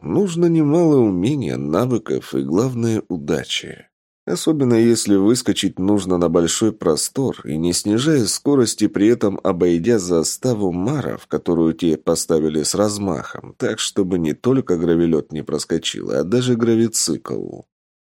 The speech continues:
А что самое неприятное, проскочить нужно было и на высокой скорости, и с выключенными фарами, чтобы не выдать себя раньше времени, не позволить противнику подготовиться ко встрече.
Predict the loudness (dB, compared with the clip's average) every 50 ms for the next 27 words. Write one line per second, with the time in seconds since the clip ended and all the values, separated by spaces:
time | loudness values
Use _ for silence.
0 | _ -4 -4 -2 -2 -2 0 2 2 2 2 0 0 0 0 0 0 0 0 0
1 | -2 -4 -2 0 0 0 2 2 0 -2 -4 -8 _ -16 -16 -14 -16 -16 -16 -8
2 | -4 -2 -2 0 0 0 0 2 2 0 -2 0 0 0 2 2 2 2 2 2
3 | 2 4 4 4 6 4 4 2 0 -2 0 2 2 2 0 0 0 -2 -2 0
4 | -2 -2 0 -2 -2 -2 -2 -2 -2 -2 -4 -6 -8 -10 -10 -12 -14 -6 -2 0
5 | 0 0 2 2 2 0 0 2 0 0 0 0 -2 -2 0 0 2 2 2 0
6 | 0 0 0 0 2 0 -2 -4 -6 -6 -6 -6 -2 0 0 2 2 2 2 2
7 | 2 2 2 2 4 2 2 0 0 0 2 2 2 4 4 2 0 0 -2 -2
8 | 0 0 0 2 0 0 0 -2 -4 -8 -10 -12 -14 -8 -6 -4 -4 0 0 0
9 | 2 2 4 4 4 2 0 0 0 0 0 0 0 0 0 0 2 0 0 0
10 | 0 0 0 0 -2 0 0 0 0 0 -2 -2 -2 -2 -4 -6 -8 -4 -2 -2
11 | -2 -2 -4 -6 -4 -4 -4 -4 -4 -8 -10 -10 -12 -14 -14 -18